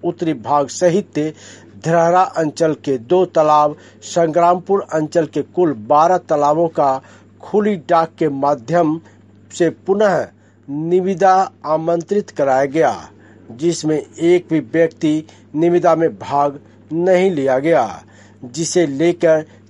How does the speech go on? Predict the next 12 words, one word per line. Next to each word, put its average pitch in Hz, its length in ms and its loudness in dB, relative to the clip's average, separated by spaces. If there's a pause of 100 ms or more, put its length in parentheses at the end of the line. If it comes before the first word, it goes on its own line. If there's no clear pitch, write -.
क्षेत्रीय 202 480 0
प्रभारी 165 480 2
द्वारा 151 360 2
जांच 170 520 -2
कराई 139 320 -2
गई। 135 440 -2 (520)
जांच 175 300 2
प्रतिवेदन 175 720 0 (220)
आज 175 320 2
की 180 180 -6
बैठक 170 540 -2
में 175 120 2